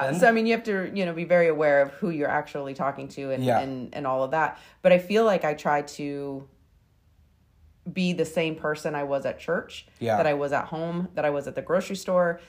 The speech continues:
Speaker 2: that I was pumping gas, that, you know, like, all of these scenarios in our lives that we, your dad and I, I think, tried really hard to be the same person.
Speaker 1: Yeah.
Speaker 2: Would you say that you felt like we were, or would you,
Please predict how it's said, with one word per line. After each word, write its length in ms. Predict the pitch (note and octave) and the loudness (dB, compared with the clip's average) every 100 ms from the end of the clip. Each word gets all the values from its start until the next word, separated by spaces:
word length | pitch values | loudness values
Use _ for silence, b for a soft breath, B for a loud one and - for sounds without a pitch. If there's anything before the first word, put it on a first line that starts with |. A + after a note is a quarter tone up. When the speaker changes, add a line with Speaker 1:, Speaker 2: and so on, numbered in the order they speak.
| B - | B -2
Speaker 2:
that 160 | D3+ | 0
I 80 | C#3+ | 2
was 340 | C#3 C#3 C3+ | 2 2 2
pumping 360 | - C#3 C3+ B2+ | -2 -8 -6 0
gas, 400 | F#3 F3+ F3 - | 4 6 4 0
that, 320 | - C3 - | -2 -2 -2
you 80 | E3 | -4
know, 40 | |
like, 160 | D3 D3 C#3+ | -4 -2 0
all 160 | D3+ | 2
of 80 | D#3 | 2
these 180 | D#3 D3 | -4 -6
scenarios 360 | C#3+ C#3+ C#3+ | -6 -4 -4
in 60 | C#3 | -4
our 120 | C3 | -4
lives 380 | C3+ C3 A2+ - - | -2 -2 -4 -8 -4
that 360 | C#3 A#2+ - | -2 -2 -6
we, 220 | D3 D3+ D3 C#3+ - | -12 -8 -8 -10 -16
your 180 | D#3+ D#3 | -8 -2
dad 260 | D#3 D3 C#3+ | 0 0 0
and 100 | C#3 | -4
I, 140 | C3+ | -4
I 60 | C3+ | -6
think, 240 | C#3+ B2+ | -8 -10
tried 240 | D3 C3+ C#3 | -8 -6 -4
really 220 | D3 D3 | -4 -4
hard 420 | C#3+ C3 B2+ - b b - | -2 -2 -2 -6 b b -16
to 80 | - | -8
be 100 | D3+ | -6
the 120 | D3 | -6
same 260 | C#3+ C#3+ C3 | -6 -8 -8
person. 500 | - - - G#3+ A#3+ | -10 -10 -8 -6 -2
Speaker 1:
Yeah. 280 | A#2+ F#2+ - - | 0 -2 -4 -8
Speaker 2:
Would 140 | E3+ D#3 | -8 -6
you 440 | E3 F3 F3 F3 | -4 0 0 -2
say 320 | - D#3 D3+ | -2 0 0
that 460 | D3+ C#3+ C#3 - - - - _ _ _ - | 2 2 2 -2 -8 -20 -20 _ _ _ -18
you 220 | D3+ D#3+ | -10 -10
felt 360 | - E3 D#3+ - | -2 2 2 0
like 200 | D#3+ F3+ | -4 -4
we 160 | F#3 | -4
were, 340 | G3 A3+ B3 B3+ | -2 0 2 2
or 140 | E3+ | 0
would 180 | D3+ D3 | -2 -6
you, 120 | D3 | -10